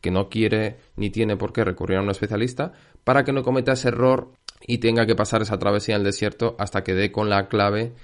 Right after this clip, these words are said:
de cómo hacer esos textos, ¿vale? Bueno, ¿y qué es lo que suele suceder cuando no tienes formación en copy, no tienes formación en marketing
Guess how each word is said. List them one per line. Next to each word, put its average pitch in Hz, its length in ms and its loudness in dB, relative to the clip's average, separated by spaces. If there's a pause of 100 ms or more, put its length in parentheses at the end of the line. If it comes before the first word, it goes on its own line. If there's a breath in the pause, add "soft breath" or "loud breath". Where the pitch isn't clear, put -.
(200 soft breath)
de 95 100 -6
cómo 98 180 -2
hacer 95 180 -2
esos 95 260 -6
textos, - 380 -16
¿vale? 120 220 -2 (560 soft breath)
Bueno, 110 280 4
¿y 107 80 -6
qué - 100 -2
es 131 140 0
lo 147 120 2
que 135 100 0
suele 123 540 2
suceder 104 640 0
cuando 95 300 0
no 107 340 0
tienes 104 340 -2
formación 98 480 -4
en 95 120 -4
copy, 95 360 -2
no 104 320 -4
tienes 101 260 -2
formación 98 420 -4
en 92 80 -2
marketing 95 500 -4